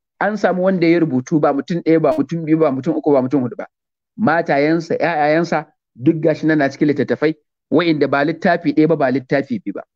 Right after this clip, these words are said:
Amma a nan abin da za mu kulle da shi shine, wannan maganar da ya faɗa ƙarya yake yi, kuma wannan ƙarya ce wacce manzo Allah sallama ya faɗa, "Afral fira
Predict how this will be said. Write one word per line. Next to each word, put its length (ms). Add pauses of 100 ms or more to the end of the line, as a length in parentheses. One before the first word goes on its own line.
(360)
Amma 300
a 120
nan 340
abin 180
da 80
za 120
mu 120
kulle 280
da 80
shi 160
shine, 380 (560)
wannan 360
maganar 360
da 80
ya 60
faɗa 320 (280)
ƙarya 320
yake 220
yi, 240 (540)
kuma 200
wannan 380
ƙarya 420
ce 120
wacce 280
manzo 240
Allah 180
sallama 380
ya 180
faɗa, 340 (440)
"Afral 540
fira 380